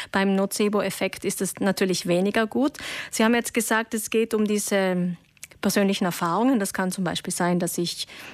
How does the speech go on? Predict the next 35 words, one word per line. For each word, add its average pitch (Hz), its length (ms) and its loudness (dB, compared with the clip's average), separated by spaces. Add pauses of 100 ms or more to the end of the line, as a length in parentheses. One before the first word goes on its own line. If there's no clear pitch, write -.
prinzipiell 180 560 0
allergisch 175 460 2
bin 196 160 2
auf 180 120 -2
gewisse 180 360 -2
Medikamente 180 640 2
und 196 140 2
damit 180 240 0
schlechte 175 320 -2
Erfahrungen 175 500 2
gemacht 180 440 -2
habe. 208 280 2 (340)
Sie 185 220 0
haben 202 280 2
aber 196 440 2
auch, 196 300 -2
äh, 190 240 -4
Berichterstattung 233 840 0
erwähnt. 202 540 2
Das 214 180 -2
heißt, 202 400 0 (320)
es 208 140 0
ist - 300 -2
schon 233 320 4
auch 208 400 -2 (100)
wichtig, 226 580 -4
dass 202 320 -2
wir 196 140 2
uns 196 300 -2
wirklich 196 380 -2
fundiert 196 1160 0 (120)
informieren, 196 920 2
was 175 280 -2
wir 185 140 2
da, 170 300 2